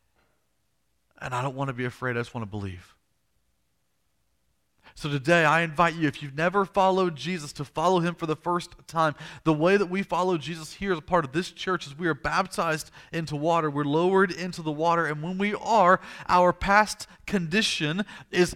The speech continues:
forgiven and washed away and forgotten about. And we come out of the water with his Holy Spirit. God's Holy Spirit is, uh, we have a new condition where we get to live and thrive the way he made us to be.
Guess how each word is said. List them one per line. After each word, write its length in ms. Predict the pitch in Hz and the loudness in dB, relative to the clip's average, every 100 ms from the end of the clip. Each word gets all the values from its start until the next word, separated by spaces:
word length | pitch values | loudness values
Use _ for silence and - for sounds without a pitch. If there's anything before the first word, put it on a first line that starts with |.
| - | -6
forgiven 560 | - 156 185 214 202 190 | -4 -2 0 2 0 0
and 200 | 165 156 | -4 -2
washed 420 | 160 185 - - | 0 2 0 -4
away 540 | 190 165 147 131 123 - | -2 0 0 0 -6 -8
and 120 | 143 | -10
forgotten 500 | 143 127 143 143 120 | -8 -2 0 -2 -6
about. 460 | 107 98 107 - - _ _ _ _ _ _ _ _ _ _ - | -8 -8 -12 -18 -20 _ _ _ _ _ _ _ _ _ _ -10
And 100 | 127 | -8
we 100 | 131 | -4
come 260 | 156 143 | -2 -2
out 240 | 147 143 147 | 0 0 0
of 80 | 143 | -2
the 80 | |
water 460 | 131 117 107 101 98 _ _ _ _ _ | -4 -4 -6 -8 -14 _ _ _ _ _
with 160 | 123 - | -8 -6
his 140 | 120 | -10
Holy 320 | - 151 143 | -8 -6 -6
Spirit. 440 | 139 - - 127 113 | -8 -10 -8 -8 -8
God's 260 | 143 151 | -10 -10
Holy 220 | 143 165 151 | -10 -10 -10
Spirit 320 | - 147 127 | -10 -10 -10
is, 80 | - - - | -14 -18 -8
uh, 160 | 120 - | -6 -6
we 140 | 147 | -6
have 80 | 160 | -4
a 80 | 123 | -4
new 340 | 120 143 156 | -4 -2 -2
condition 840 | 160 143 117 110 104 - 92 90 98 _ _ _ _ _ _ _ _ _ _ _ _ _ _ | -4 -10 -8 -6 -6 -8 -10 -12 -14 _ _ _ _ _ _ _ _ _ _ _ _ _ _
where 120 | 117 | -10
we 100 | 120 | -8
get 160 | 123 - | -8 -8
to 80 | |
live 480 | 117 123 110 101 107 | -4 -2 -2 -4 -8
and 200 | 104 113 | -12 -14
thrive 760 | - 107 113 107 101 113 117 123 _ _ _ _ _ _ | -12 -8 -6 -6 -8 -12 -14 -20 _ _ _ _ _ _
the 80 | 101 | -10
way 200 | 110 101 | -8 -8
he 240 | - 131 | -10 -12
made 220 | 120 104 | -10 -10
us 140 | 98 - | -10 -14
to 100 | 101 | -16
be. 300 | 101 64 104 | -14 -14 -18